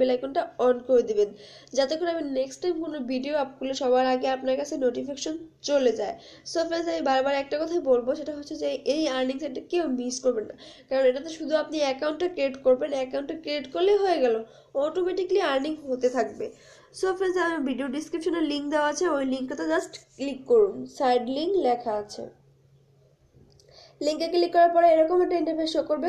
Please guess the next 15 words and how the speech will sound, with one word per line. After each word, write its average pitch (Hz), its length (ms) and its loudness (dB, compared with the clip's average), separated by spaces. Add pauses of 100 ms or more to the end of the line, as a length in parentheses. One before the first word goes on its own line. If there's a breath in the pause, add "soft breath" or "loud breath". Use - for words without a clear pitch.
So 370 140 0
আপনি 294 160 -4 (120)
কি 311 140 -6
করবেন, 330 220 2 (100)
আপনি 285 140 -8 (100)
just 294 260 0
এখানে 269 200 0 (100)
ক্লিক 262 240 -4
করবেন, 226 240 2
এখানে 269 200 -2 (120)
ক্লিক 277 260 -8
করে 330 200 2
আপনার 277 240 -2 (420 loud breath)
ল্যাঙ্গুয়েজটা 285 580 4
সিলেক্ট 269 220 4